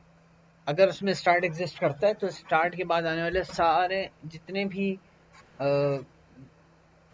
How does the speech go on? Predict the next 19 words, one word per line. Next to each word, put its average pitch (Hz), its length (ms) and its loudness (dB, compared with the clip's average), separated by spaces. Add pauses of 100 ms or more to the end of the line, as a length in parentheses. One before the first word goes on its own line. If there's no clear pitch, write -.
(340)
स्टॉप्स 170 400 2
हैं 139 160 -4 (720)
वो 185 120 2
मुझे 175 260 2
रिकॉर्ड 147 360 4
करने 156 200 -4
नेबर्स 120 440 -6
में, - 100 -18 (520)
ठीक 151 200 -8
है। - 240 -12 (1040)
तो 139 280 -8
मैं 143 340 -4
ये 143 180 -2
कह 143 200 -2
सकता 165 360 -10
हूँ, 180 180 -6 (1120)
यानी 123 220 -6 (3750)
इसको 180 400 -4
मैं 127 320 -4